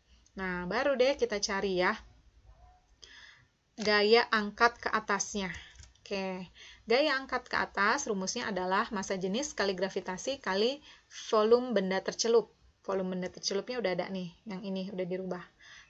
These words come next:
Tinggal masukin massa jenis ada, gravitasi ada. Tinggal masukin deh, seribu kali sepuluh dikali nol koma nol nol nol lima. Berapa? Ini coret sama yang ini. Coret, jadi tinggal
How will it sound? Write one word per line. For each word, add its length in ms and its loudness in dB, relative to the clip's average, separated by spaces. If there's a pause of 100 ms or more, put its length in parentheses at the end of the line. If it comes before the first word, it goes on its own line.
Tinggal 160 -6
masukin 480 -2
massa 240 -4
jenis 320 -2
ada, 320 0 (160)
gravitasi 480 -4
ada. 160 -6 (240)
Tinggal 160 -4
masukin 320 -6
deh, 180 2 (380)
seribu 720 0
kali 240 0
sepuluh 400 -2
dikali 400 0
nol 240 -4
koma 320 -4
nol 240 -4
nol 160 -6
nol 160 -4
lima. 240 -2 (1080)
Berapa? 640 4
Ini 160 -2
coret 400 0
sama 240 -2
yang 80 -4
ini. 640 0 (400)
Coret, 480 0
jadi 320 0
tinggal 640 4